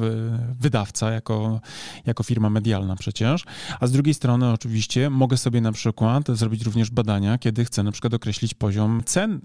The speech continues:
produktów, które wypuszczam na rynek, prawda, a mam na przykład markę, która obsługuje dziesiątki tysięcy konsumentów i nie chcę na przykład przestrzelić, bo na pałę przyjmę na przykład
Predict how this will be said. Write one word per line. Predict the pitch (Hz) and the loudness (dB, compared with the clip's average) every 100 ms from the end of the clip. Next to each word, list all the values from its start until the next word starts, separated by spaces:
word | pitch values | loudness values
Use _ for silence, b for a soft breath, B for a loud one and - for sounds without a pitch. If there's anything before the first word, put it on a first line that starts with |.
| 151 | -6
produktów, | 117 110 107 110 - | -2 0 0 -2 -4
które | 117 104 | -2 -2
wypuszczam | 110 117 - 101 | -2 -4 0 0
na | 101 | 0
rynek, | 104 107 - | -2 -4 -6
prawda, | 101 110 | -4 0
a | 117 | 2
mam | 113 | 2
na | 107 | 0
przykład | - 110 | -2 -2
markę, | 110 110 117 | 0 0 -2
która | - 113 | -2 0
obsługuje | 107 - 113 113 | -2 -2 -2 0
dziesiątki | 104 117 104 107 | 0 0 -2 -4
tysięcy | 110 117 107 113 101 B B B B - | -2 0 0 0 -2 B B B B -2
konsumentów | 139 117 113 101 98 117 | 0 2 2 2 2 2
i | 135 | 4
nie | 165 240 | 4 2
chcę | - | 0
na | 127 | 0
przykład | 101 - 107 | 0 -4 -4
przestrzelić, | - 143 - - 120 113 | -2 -2 0 0 0 0
bo | 113 | 2
na | 117 110 | 2 2
pałę | 117 107 101 | 0 0 -2
przyjmę | - 107 104 | 0 2 2
na | 101 | 0
przykład | - 110 | 0 -4